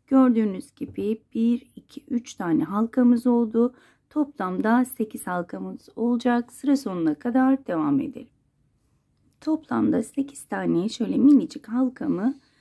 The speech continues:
yapmış oldum. İki, dört, altı, sekiz tane. Bu sıramı hemen ilk yaptığım zincirin dibine batıyorum ve kaydırma yöntemiyle bu sıramı bitiriyorum.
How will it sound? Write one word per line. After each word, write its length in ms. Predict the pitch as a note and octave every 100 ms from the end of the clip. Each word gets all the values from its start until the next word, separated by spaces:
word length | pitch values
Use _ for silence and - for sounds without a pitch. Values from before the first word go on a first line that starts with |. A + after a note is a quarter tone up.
| _ _ _
yapmış 480 | A#3 A#3+ - A#3 -
oldum. 460 | F3+ F3 F3+ B3 C#4+
İki, 440 | - - - D#3+ -
dört, 400 | F#3 G#3 A3+ _ -
altı, 400 | F#3+ F#3 - B3
sekiz 420 | - - - -
tane. 540 | - D3+ D#3 E3 A3 - _ _ _ _ _ _ _ _ _ -
Bu 100 | D#4
sıramı 500 | - C#4 A#3 G#3 A#3+
hemen 380 | C4 C#4 A3 C#4
ilk 260 | - C#4 -
yaptığım 600 | A#3+ A#3 - F3 F3+ A3 _ _ _ _ _ _ _ _ -
zincirin 680 | F#3 A3+ A3+ F3+ D#3 F3 - _ _ _ _ -
dibine 320 | C4 G#3+ - -
batıyorum 920 | - C4+ - B3 A3+ A3 A3 A3+ C4+ -
ve 140 | A#3
kaydırma 500 | - B3+ C4+ G#3 F#3
yöntemiyle 1120 | - A#3+ B3+ B3 - E3 D#3 C#3 - G#3+ C4 - _ _ _ _ D4
bu 80 |
sıramı 480 | C#4+ A#3+ G#3 G#3+ B3+
bitiriyorum. 560 | A3 - F3 D#4 C#4+